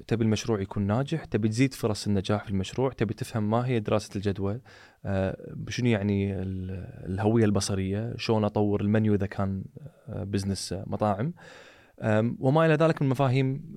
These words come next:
آه، جميلة جدًا. حتى فيما يخص العمالة اليوم تناقشنا فيها مع باسل السالم. طبعًا بالكويت ما في أحد ما يعرف من هو باسل السالم، لكن للمتابعين اللي من خارج الكويت، باسل السالم هو من خلق الثورة فيما يخص المطاعم بالكويت. أول بالكويت كان في بس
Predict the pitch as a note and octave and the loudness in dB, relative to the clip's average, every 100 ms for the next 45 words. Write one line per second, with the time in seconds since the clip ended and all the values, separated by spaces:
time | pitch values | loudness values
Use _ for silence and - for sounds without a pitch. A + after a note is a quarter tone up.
0 | - - - - - B2+ C3+ A2+ G#2 G#2 | -12 -10 -10 -10 0 4 6 4 2 2
1 | A#2 C#3 - D3+ D3+ D3 C3+ B2+ D3+ - | 2 0 -4 -2 0 2 4 2 0 0
2 | A#2+ G#2+ A2+ A2+ G#2+ G#2 B2+ B2+ A2+ A2 | 2 4 4 6 4 4 2 2 0 0
3 | A2 G#2+ G#2 G#2 B2+ - - - - G#2+ | -2 -2 -2 -2 -4 -8 -20 -18 -2 2
4 | G#2 A2 G#2+ G2+ G2 - F#2+ F2+ G#2 A#2 | 4 4 4 2 -2 -2 -2 -2 -2 0
5 | A#2 B2 - C3+ C3+ B2+ A2+ G#2+ G#2 G2+ | 2 0 0 0 0 0 0 0 0 2
6 | G2+ G#2 G2+ F#2+ F#2+ - F#2+ - A#2 B2 | 0 0 0 0 -2 -4 -4 -2 -2 0
7 | A#2+ B2+ C3+ C#3 - A#2 G#2 - D3 E3 | -2 0 0 0 -2 -2 -2 -2 -4 -4
8 | - - - A#2+ B2 G#2+ B2 A#2 G#2 G2 | -10 -10 0 4 4 2 2 0 0 -2
9 | - D#3 - - - - - D3+ F3+ E3 | 0 -2 -2 -12 -20 -20 -2 0 2 0
10 | - F3+ F3 D#3 F3+ E3 C#3 - D#3+ - | 2 2 4 6 6 4 2 2 0 0
11 | - - - D#3+ D3 C#3+ D#3+ - - - | -6 -8 -2 2 2 2 0 -4 -18 -2
12 | C#3 C3 B2 A#2 C#3+ C#3+ A#2 A2+ C3+ A2+ | 2 4 4 2 0 2 2 2 2 2
13 | G2+ - F#2+ - D3+ D3+ D3+ A#2+ G#2+ - | 0 -2 -4 2 4 6 4 4 2 4
14 | C#3 C4 - - D3 D3 C#3 D#3 | 2 0 -4 -2 0 2 2 2